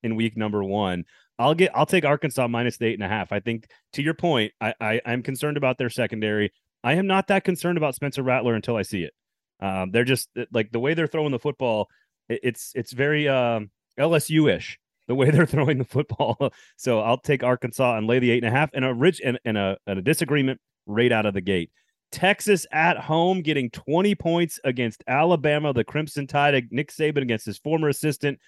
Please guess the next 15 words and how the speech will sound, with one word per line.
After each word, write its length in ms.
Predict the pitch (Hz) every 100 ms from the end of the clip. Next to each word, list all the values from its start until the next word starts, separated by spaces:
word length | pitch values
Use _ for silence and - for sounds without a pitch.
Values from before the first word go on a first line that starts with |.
| _ _ -
You 100 | 113
know 280 | 113 139 170
it's 100 | -
gonna 200 | 170 160
be 140 | 156
creative 520 | - 165 156 156 151
on 140 | 139 131
offense. 580 | 143 139 147 139 - - _ _ _
Do 180 | - 175
they 160 | 185 160
have 260 | 151 151
the 120 | 147
horses 440 | 123 143 147 139 123
on 200 | 135 117
defense 760 | 135 170 160 135 117 110 -